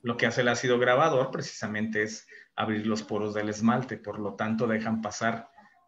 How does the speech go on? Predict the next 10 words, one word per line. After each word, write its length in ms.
todas 300
las 180
temperaturas, 760
frío, 420
caliente, 640
ácido, 540
salado, 760
dulce, 400
etcétera, 540
¿no? 260